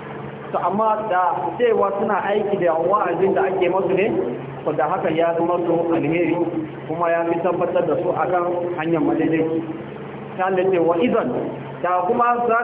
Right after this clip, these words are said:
su yi, da za su yi aiki da wa'azin da ake musu, to la atainahum min ladunna ajran azima." Da mun ba su lada mai girma daga wurin mu. Yace, "Wa la hadainahum siratan mustaqima." Kuma da mun shirar da su zuwa ga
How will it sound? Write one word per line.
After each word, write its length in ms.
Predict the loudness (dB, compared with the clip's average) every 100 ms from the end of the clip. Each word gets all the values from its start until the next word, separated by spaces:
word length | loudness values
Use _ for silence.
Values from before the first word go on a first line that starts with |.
| 0
su 40 |
yi, 240 | 0 2 0 -4 0
da 140 | 0 2
za 140 | 2
su 40 | 0
yi 20 | 0
aiki 180 | 0 2
da 120 | 2
wa'azin 240 | 2 2
da 60 | 2
ake 160 | 2 2
musu, 240 | 2 2 -2 -4 -6 -6
to 100 | -2
la 120 | 0 0 0 0
atainahum 640 | 0 2 2 2 2 2 0 -2 -2 0
min 160 | 0
ladunna 840 | 2 2 2 2 2 2 2 0 -2 -6 -4
ajran 320 | 0 0 0 -2
azima." 320 | -2 0 -2 -4 -6 -10 -8 -2
Da 160 | 0
mun 200 | 2 2
ba 200 | 2 0 0
su 120 | 0
lada 520 | 0 2 2 2 2 2
mai 160 | 2 0 2
girma 480 | 2 4 2 0 -2
daga 200 | 0 0
wurin 180 | 2 0
mu. 80 | -2 -4 -6 -8 -12 -12 -10 -4
Yace, 160 | 0 2
"Wa 160 | 2
la 140 | 2 2
hadainahum 800 | 2 0 2 2 2 2 0 -2 -2
siratan 500 | 0 2 2 2 0 0 -2
mustaqima." 480 | -2 0 -2 0 0 0 0 -4 -8 -6
Kuma 240 | 0 0
da 240 | 2 2 2
mun 180 | 2 0 0
shirar 240 | 2 2 2
da 120 | 0 0
su 180 | 0 2
zuwa 200 | 2
ga 100 | 2